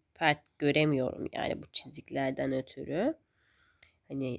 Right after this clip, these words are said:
hasardan ötürü. Bunlar şey değil bu arada. Yani tamam şurada mesela parmak izi var, şu anda dokundum ama fluluğu görüyor musunuz arkadaşlar? Şu çizikleri falan, bunlar benim görmemi engelliyor.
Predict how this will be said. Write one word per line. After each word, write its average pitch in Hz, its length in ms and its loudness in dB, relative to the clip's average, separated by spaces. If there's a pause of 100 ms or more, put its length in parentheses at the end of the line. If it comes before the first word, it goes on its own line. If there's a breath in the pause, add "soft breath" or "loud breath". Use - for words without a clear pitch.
hasardan 139 680 -4
ötürü. 131 460 -6
Bunlar 208 420 6
şey 190 340 4
değil 208 280 6
bu 165 80 4
arada. 143 380 2
Yani 139 240 0
tamam 160 300 0
şurada 151 260 -2
mesela 147 340 -2
parmak 143 500 -6
izi 156 140 -6
var, 135 140 0
şu - 180 -10
anda 135 300 -4
dokundum 156 500 2
ama 480 240 6 (640 loud breath)
fluluğu 202 560 6
görüyor 202 340 6
musunuz 180 340 0
arkadaşlar? 160 600 0
Şu - 220 -12
çizikleri 151 720 -2
falan, 220 440 0
bunlar 247 340 2
benim 247 200 4
görmemi 180 440 8
engelliyor. 175 760 6